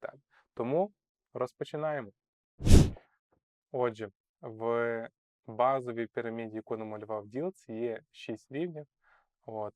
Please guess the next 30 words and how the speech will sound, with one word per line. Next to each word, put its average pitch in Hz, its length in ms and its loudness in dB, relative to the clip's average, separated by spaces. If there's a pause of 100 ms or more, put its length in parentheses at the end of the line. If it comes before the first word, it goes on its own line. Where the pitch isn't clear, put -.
(100)
я 131 260 -4
взяв 123 220 -4
на 117 80 -8
себе 113 280 -8
таку - 220 -14
невеличку 113 420 -8
відповідальність 120 720 -6
і 127 160 -8
один 120 380 -6
з 107 120 -16
рівнів 117 320 -6
розбив 107 380 -4 (180)
на 110 60 -8
дві 107 180 -6
частинки. - 580 -16
Тому 113 440 -10
у 107 60 -12
нас 113 260 -8
буде 107 400 -10 (260)
сім 104 400 -8
рівнів 98 320 -12 (260)
цієї 107 240 -12
піраміди. 104 460 -14 (480)
Тому 160 360 -2 (160)
рухаємося 151 680 -4
по 120 160 -2
ній 139 320 -4 (180)
знизу 117 1000 -4 (140)
вверх. 104 240 -2 (880)
І 151 320 -6